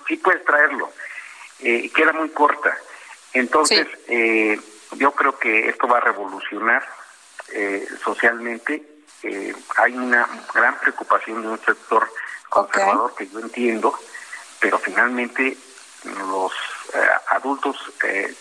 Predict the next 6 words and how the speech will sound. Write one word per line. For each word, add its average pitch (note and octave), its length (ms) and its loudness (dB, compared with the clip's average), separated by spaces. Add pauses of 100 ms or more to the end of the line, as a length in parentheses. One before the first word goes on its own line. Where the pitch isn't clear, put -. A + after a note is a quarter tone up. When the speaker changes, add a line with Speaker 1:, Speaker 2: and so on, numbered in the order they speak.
Speaker 1:
eh, G#2 240 0 (340)
mexicanos, A#2 580 2
vamos, A2+ 260 2 (100)
mexicanos A2 460 -2
y A2+ 60 -10
mexicanas, G2+ 420 -2